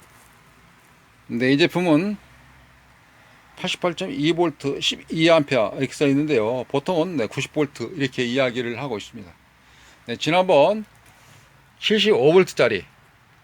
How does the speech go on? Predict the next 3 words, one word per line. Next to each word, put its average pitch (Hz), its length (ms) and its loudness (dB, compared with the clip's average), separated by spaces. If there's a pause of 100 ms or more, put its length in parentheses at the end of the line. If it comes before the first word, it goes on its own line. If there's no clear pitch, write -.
(1200)
네, 117 140 -2
수리에 180 300 2
이어서 139 640 0